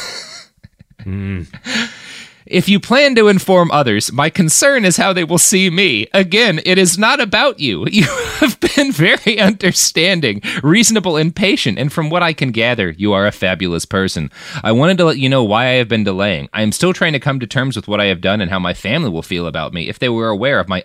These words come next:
Speaker 2: unintentional action." See, it's not about you. The issue of who your father is,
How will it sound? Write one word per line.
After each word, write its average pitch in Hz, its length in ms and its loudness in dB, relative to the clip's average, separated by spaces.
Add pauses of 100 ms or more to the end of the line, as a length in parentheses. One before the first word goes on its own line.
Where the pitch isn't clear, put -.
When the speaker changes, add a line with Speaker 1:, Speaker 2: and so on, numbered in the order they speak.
Speaker 2:
unintentional 123 840 0
action." - 500 -10 (600)
See, 220 240 0
it's 180 180 0
not 226 220 2
about 185 400 0
you. 117 220 0 (200)
The 165 180 2
issue 202 300 4
of 156 120 2
who 190 160 2
your 170 200 2
father 135 480 2
is, 90 360 -2